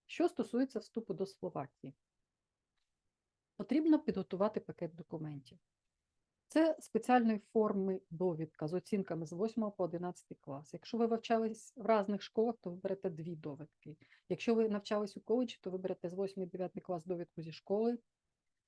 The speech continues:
а два роки ви берете вже довідку з коледжу або технікуму. Крім того,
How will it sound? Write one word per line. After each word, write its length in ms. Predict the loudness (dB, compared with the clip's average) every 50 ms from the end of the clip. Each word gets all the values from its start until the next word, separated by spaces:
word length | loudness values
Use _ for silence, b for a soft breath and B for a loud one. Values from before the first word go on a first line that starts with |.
| _ _ _ _ _ -4
а 200 | -2 -2 -2 -4 -8
два 420 | -14 -14 -12 -12 -2 2 4 6 6
роки 240 | 6 4 4 2 0
ви 80 | 0
берете 380 | 0 0 -2 -2 -2 0 0 0
вже 140 | 2 0 -2
довідку 460 | -4 -4 -4 -4 -6 -4 _ -4 -4
з 500 | -4 -8 -12 -6 -4 0 0 0 0 -2 -4 _ _ _ _ _ _ _ _
коледжу 540 | 0 4 6 8 8 6 6 4 0 -2 -2 -2
або 200 | -6 -6 -4 -6
технікуму. 640 | -4 -2 -4 -4 -4 -6 -10 -12 -12 -12 -14 -14 -14 _ _ _ _ _ _ _ _ _ _ _ _ _ _ _ _ _ _ _ _
Крім 300 | 4 6 8 8 8 6
того, 580 | 6 6 6 6 8 8 6 4 0 -2 -4